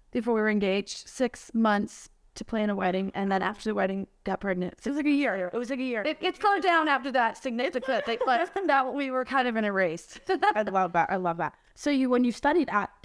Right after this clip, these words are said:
Speaker 2: uh, at Towson University, when you're studying with the reading and education, where did that m-, passion kind of stem from for that major area of interest?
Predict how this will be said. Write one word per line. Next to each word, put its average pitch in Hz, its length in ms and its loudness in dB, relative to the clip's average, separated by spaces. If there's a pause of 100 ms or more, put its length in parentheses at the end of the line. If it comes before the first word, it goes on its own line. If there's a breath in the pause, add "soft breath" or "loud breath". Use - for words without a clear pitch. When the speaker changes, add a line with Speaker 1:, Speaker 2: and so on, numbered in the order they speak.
Speaker 2:
uh, - 200 0
at 170 140 -2
Towson 226 280 2
University, 185 420 -2
when 175 100 0
you're 180 60 -2
studying 185 300 -2
with 180 140 -4
the 175 80 -2
reading 214 300 0
and 202 120 0
education, 180 640 -4 (280)
where 226 160 0
did 277 120 -2
that - 180 2
m-, 220 200 -2
passion 208 360 -2
kind 180 120 -6
of 170 60 -6
stem 175 160 0
from 165 200 -6
for 185 80 -4
that 175 100 -2
major 170 320 -4
area - 220 -8
of - 80 -12
interest? - 320 -12